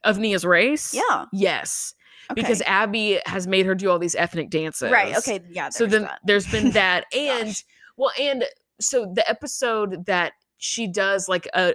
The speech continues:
Speaker 1: a number that's copped from a, a drag queen,
Speaker 2: Mm-hmm.
Speaker 1: um, it's all about,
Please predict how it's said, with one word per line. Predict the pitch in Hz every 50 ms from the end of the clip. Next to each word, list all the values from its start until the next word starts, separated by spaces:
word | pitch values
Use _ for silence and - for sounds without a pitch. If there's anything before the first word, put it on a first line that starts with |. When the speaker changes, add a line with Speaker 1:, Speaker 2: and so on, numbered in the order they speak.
| - -
Speaker 1:
a | 190
number | 190 190 185 185 180 185 185
that's | 170 170 151 - -
copped | - - 170 165 - - -
from | - - 180 165 151 139
a, | 127 -
a | 170 175
drag | 165 - 165 147 147 170 190 -
queen, | - 240 233 233 233 233 240 240
Speaker 2:
Mm-hmm. | 247 190 196 190 180 180 208 - - _ _ _ - 208
Speaker 1:
um, | 196 185 175 165 147 143 135 - -
it's | - 208 196 -
all | 208 196 190
about, | 190 175 185 170 165 165 160 - - - -